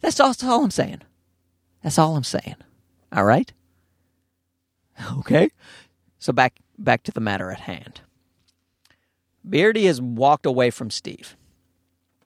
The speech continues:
Now, uh, we're all, we're all beside ourselves. We don't know what's going on. The one thing I will agree with what Beardy was saying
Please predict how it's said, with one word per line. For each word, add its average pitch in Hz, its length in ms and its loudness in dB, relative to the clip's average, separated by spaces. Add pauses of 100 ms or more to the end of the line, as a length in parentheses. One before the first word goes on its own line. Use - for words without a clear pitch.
(280)
Now, 104 340 0
uh, 98 340 -2 (640)
we're 240 280 2
all, 117 580 -2 (680)
we're 240 300 2
all 190 220 4
beside 120 480 -2
ourselves. - 680 -14 (1040)
We 180 180 6
don't 180 180 8
know 139 120 6
what's 127 260 0
going 92 300 -6
on. - 180 -12 (1120)
The 151 140 -2
one 233 240 0
thing 220 140 2
I 170 80 4
will 175 300 2
agree 139 340 2
with 123 360 0 (140)
what 120 260 0
Beardy 127 520 2 (100)
was 120 160 -4
saying 123 440 0